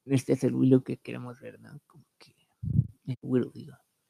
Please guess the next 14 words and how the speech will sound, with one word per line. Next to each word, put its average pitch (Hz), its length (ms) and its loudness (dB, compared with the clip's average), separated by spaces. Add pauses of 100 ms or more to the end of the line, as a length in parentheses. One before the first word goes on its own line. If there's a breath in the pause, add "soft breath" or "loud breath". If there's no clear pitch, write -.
(680)
que 131 120 2
queremos 127 460 2
ver, 113 180 -18
¿no? 139 280 -12
No 143 160 -4
tantos 139 360 0
saltitos, 135 520 0
más 131 240 -6
putazos, 139 600 -10
más, 131 400 -12 (1040)
más - 220 4
acorde 127 340 8
a 120 60 4
su, - 280 -2